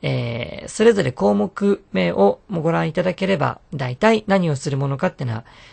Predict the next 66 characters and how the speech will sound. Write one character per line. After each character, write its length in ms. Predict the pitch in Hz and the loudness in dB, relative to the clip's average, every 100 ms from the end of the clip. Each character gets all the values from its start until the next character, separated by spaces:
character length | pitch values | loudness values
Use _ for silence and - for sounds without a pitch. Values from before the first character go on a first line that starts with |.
| - - | -20 -16
え 220 | 117 - | -14 -10
ー、 40 | |
分 100 | 135 | -8
か 100 | 131 | -6
っ 60 | 123 | -6
て 100 | 120 | -8
い 40 | |
た 100 | 110 | -8
だ 100 | 113 | -8
け 120 | - 127 | -8 -6
る 100 | 180 | 4
と 180 | 254 - | 4 4
思 240 | 143 135 139 | -4 -2 -2
い 80 | |
ま 120 | 135 151 | -2 -4
す 140 | - | -2
が、 200 | 139 143 - - - - | 0 -2 -6 -20 -20 -10
え 560 | 131 117 110 - - - | -8 -6 -8 -12 -14 -10
ー、 40 | - | -2
あ 80 | |
と 120 | 190 208 | 2 2
は、 200 | 139 - | 2 -2
え 220 | 131 127 | -6 -6
ー、 40 | |
Gmail 540 | 120 123 127 127 117 123 | -4 -2 0 0 0 2
の、 280 | 196 226 - - | 4 4 0 -12
え 1120 | 139 117 110 104 98 - - 80 67 - - - _ _ - | -12 -10 -12 -16 -20 -20 -20 -20 -20 -20 -20 -20 _ _ -10
ー、 40 | |
設 160 | - 143 | -8 -6
定 160 | - 139 | -2 -2
方 220 | - 147 | -2 -4
法 280 | - 120 160 | -6 -12 -6
等 140 | 190 170 | -2 0
を 300 | 170 170 - | 0 -2 -6
参 220 | 120 143 131 | -8 -6 -6
照 80 | |
い 60 | 139 | -4
た 100 | 165 | -4
だ 80 | 170 | -4
き 100 | 185 | -4
な 140 | 190 | -4
が 80 | 165 | 0
ら 180 | 190 - | 0 -2
設 180 | - 131 | -8 -16
定 120 | - | -10
を 60 | 117 | -10
し 60 | - | -8
て 80 | |
い 60 | 123 | -8
け 80 | 202 | -4
ば 80 | 233 | -4
い 40 | |
い 160 | 170 131 | -4 -6
と 80 | 113 | -6
思 160 | 107 | -8
い 80 | 104 | -12
ま 120 | 101 123 | -14 -16
す。 120 | - - - - - - _ 135 | -18 -20 -20 -20 -20 -20 _ -16
え 580 | 127 - - - - | -14 -16 -20 -20 -20
ー、 40 | - _ _ _ _ | -20 _ _ _ _
そ 160 | - - | -16 -8
れ 60 | 175 | 0
で 100 | 226 | 0
は、 160 | - _ | 0 _
え 60 | - | -18
ー、 120 | - | -18